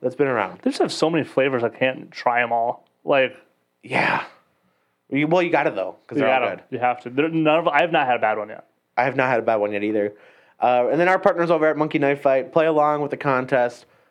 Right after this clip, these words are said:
Speaker 1: Lots of futures N F L slates going on is what they're called. Um, talking about season-long numbers, like, I think Aaron Rodgers over under yards or plus or minus yards.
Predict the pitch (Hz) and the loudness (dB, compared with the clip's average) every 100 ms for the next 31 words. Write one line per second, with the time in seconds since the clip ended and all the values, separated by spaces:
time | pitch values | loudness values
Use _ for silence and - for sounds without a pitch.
0 | - 147 180 196 - 143 165 160 131 110 | 0 0 2 -4 -4 -4 -2 0 0 -2
1 | 104 - 120 127 127 123 120 - - 127 | -6 -8 -4 -2 0 0 -2 -6 -2 -2
2 | 127 - 113 107 104 104 - 98 104 92 | -4 -2 -2 -2 -8 -10 -16 -6 -4 -2
3 | 104 - _ _ _ _ - 110 110 107 | -6 -12 _ _ _ _ -2 0 2 0
4 | 107 107 - 139 131 113 - 147 139 131 | -2 -12 -6 -4 -2 -4 -4 -2 -2 -2
5 | 123 123 123 120 123 117 117 113 113 110 | 0 0 0 0 -2 -2 -2 -2 -2 -2
6 | 110 - _ _ _ - 135 131 131 127 | -2 -6 _ _ _ -6 -4 -2 0 0
7 | 117 120 120 117 - 120 120 117 113 113 | 0 0 -2 -2 -4 -2 -2 0 -2 -2
8 | 113 120 131 147 147 143 117 110 - - | 0 0 0 0 -2 -4 -4 -4 -2 -4
9 | 123 123 117 113 120 117 123 120 135 143 | -4 -4 -2 -2 -2 -4 -2 0 2 0
10 | 143 139 - | 0 -4 -16